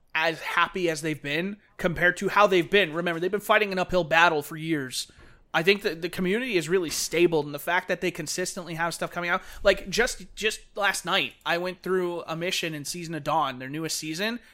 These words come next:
and I literally just met Saint Fourteen. I, I, I showed him the future. It was amazing.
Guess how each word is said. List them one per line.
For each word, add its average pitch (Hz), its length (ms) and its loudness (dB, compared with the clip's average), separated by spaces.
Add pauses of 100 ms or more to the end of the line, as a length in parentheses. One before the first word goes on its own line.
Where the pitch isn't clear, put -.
and 190 140 4
I 190 60 8
literally 190 340 4
just 170 180 -4
met 175 180 -2
Saint 143 260 -6
Fourteen. 135 400 -10 (1800)
I, 175 240 4
I, 175 140 0 (220)
I - 20 -2
showed 220 320 4
him 214 80 -4
the 175 80 -2
future. 151 500 -6
It 190 100 4
was 196 140 6
amazing. 147 540 -2